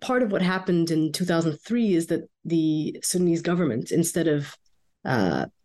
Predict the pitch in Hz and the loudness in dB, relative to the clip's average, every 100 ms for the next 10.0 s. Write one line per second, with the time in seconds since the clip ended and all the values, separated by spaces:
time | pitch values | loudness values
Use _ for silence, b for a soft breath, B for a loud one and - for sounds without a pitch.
0 | _ _ _ _ _ _ 175 185 180 175 | _ _ _ _ _ _ -4 0 0 0
1 | 220 170 143 143 180 180 - _ _ 135 | 0 2 2 2 0 -2 -10 _ _ 0
2 | 107 90 170 165 - 156 160 160 170 - | 2 2 2 0 0 0 0 -2 0 -4
3 | - B B - _ 160 143 131 - 185 | -6 B B -20 _ -2 2 2 0 0
4 | 175 160 143 143 143 170 170 160 143 143 | 2 0 0 -2 -2 -2 0 2 2 -2
5 | - _ - 175 180 120 101 143 - - | -6 _ -2 2 2 2 0 -2 -4 -4
6 | - - - - - - _ - _ - | -2 0 2 2 0 -4 _ -20 _ -20
7 | - _ _ _ _ - 151 143 135 135 | -20 _ _ _ _ -8 0 2 2 0
8 | - - _ _ _ - 165 143 170 160 | -4 -12 _ _ _ -6 -4 -2 0 2
9 | 156 147 - - - 147 139 131 139 | 2 0 -4 -6 -4 0 2 2 0